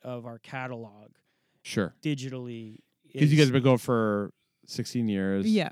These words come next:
Speaker 3: we
Speaker 2: You
Speaker 3: still
Speaker 2: guys have a ton of catalog.
Speaker 3: Totally. And, you know, I mean, some of those are starting to run out, too. So
Speaker 2: Right,
Speaker 3: then that's
Speaker 2: right.
Speaker 3: an interesting time. It's
Speaker 1: Mm-hmm.
Speaker 3: like,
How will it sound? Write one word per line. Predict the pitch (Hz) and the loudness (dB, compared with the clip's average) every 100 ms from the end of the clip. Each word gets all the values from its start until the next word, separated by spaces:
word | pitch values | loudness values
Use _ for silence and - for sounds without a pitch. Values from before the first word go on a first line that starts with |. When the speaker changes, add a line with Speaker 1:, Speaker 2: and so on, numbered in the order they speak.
| - | -8
Speaker 3:
we | 180 208 | -2 0
Speaker 2:
You | |
Speaker 3:
still | 208 220 208 | 2 2 2
Speaker 2:
guys | 190 | 2
have | 185 | 0
a | 180 | -2
ton | - 123 123 | -2 0 0
of | |
catalog. | 113 120 104 98 95 98 104 113 | 0 -4 -2 -2 -2 -4 -8 -10
Speaker 3:
Totally. | - 349 247 170 156 | -2 0 2 0 0
And, | 160 208 196 190 180 | 2 4 4 2 -2
you | - 220 | -4 -2
know, | 208 175 185 175 | 0 0 -4 -2
I | 208 | 0
mean, | 214 214 | 4 2
some | - 226 | 2 0
of | 262 | 0
those | 208 185 | 0 0
are | 185 | -2
starting | 185 180 170 | -2 -2 -2
to | 160 | -2
run | 147 | -4
out, | 156 208 165 - | -2 -2 -4 -8
too. | - 220 143 | -4 -2 -2
So | - 190 | -6 -2
Speaker 2:
Right, | 180 | 0
Speaker 3:
then | 175 | 0
that's | 175 196 | 0 0
Speaker 2:
right. | - | -2
Speaker 3:
an | 180 | -2
interesting | 180 175 165 180 175 | -4 -4 -6 -6 -6
time. | 170 165 165 | -4 -4 -4
It's | 165 | -4
Speaker 1:
Mm-hmm. | 139 | -4
Speaker 3:
like, | 170 160 - | -4 -6 -10